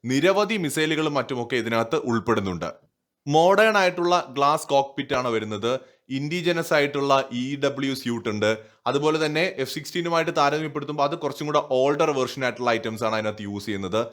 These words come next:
കുറച്ചും കൂടി സ്റ്റെൽത്ത് ഡിസൈൻ ആണ് നമ്മുടെ യുദ്ധവിമാനത്തിന്റെ ഡിസൈൻ എന്ന് പറയുന്നത്. കാരണം ഇത് ഡിസൈൻ ചെയ്തിരിക്കുന്നത് രണ്ടായിരത്തി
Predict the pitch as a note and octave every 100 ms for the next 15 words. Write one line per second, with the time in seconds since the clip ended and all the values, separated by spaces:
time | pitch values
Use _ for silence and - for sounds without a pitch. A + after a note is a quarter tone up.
0 | _ - D#3+ E3+ G3+ G#3 G3+ G3 A3 -
1 | - - D#3+ D#3 - G3+ F#3+ B2+ A#2+ -
2 | E3+ F3+ D3 B2+ B2 - A#2 A#2 A#2+ A#2
3 | A2 G#2+ A2+ A#2 A2+ G#2 G2+ G#2 G2 F#2+
4 | A#2+ A2+ G#2+ F#2+ G2 G#2 G#2+ A#2 A#2+ C3
5 | B2 D#3 D3+ B2 A#2+ D3+ D3 C#3+ C#3 B2+
6 | B2+ C3 C3+ B2 C3 C3+ C3+ D3+ E3+